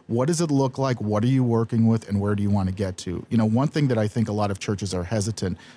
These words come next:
with working with us is because we are a big global ministry, and some churches are a little bit put off, like, you know, "We don't want someone coming in our doors telling us what to do," et cetera. But I, I really encourage them to say, "Listen,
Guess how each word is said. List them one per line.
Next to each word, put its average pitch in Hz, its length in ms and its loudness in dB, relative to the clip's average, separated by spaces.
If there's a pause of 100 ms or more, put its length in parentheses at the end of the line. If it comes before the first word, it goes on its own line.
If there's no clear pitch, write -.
(140)
with 98 160 -4
working 110 300 2
with 101 120 2
us 95 140 -2
is 101 100 -4
because 104 280 -2
we 104 160 0
are 110 140 2
a 113 40 0
big 113 160 0
global 117 320 0
ministry, 113 580 2 (280)
and 214 80 0
some 214 160 2
churches 190 360 -2
are 180 120 0
a 175 40 2
little 175 160 2
bit 160 200 -2
put 160 160 -2
off, 117 180 0
like, 107 220 -2
you 113 40 2
know, 113 60 4
"We 127 160 2
don't 143 80 2
want 131 220 2
someone 127 220 2
coming 120 320 2
in 113 100 4
our 110 180 2
doors 104 260 -2
telling 107 280 0
us 101 120 -2
what 101 180 -4
to 101 40 -10
do," 98 220 -4
et 90 80 -6
cetera. 95 400 -2 (400)
But 139 100 -2
I, 135 140 -2
I 147 60 -4
really 175 280 2
encourage 151 380 0
them 127 180 2
to 117 60 2
say, 113 240 0
"Listen, 107 420 -2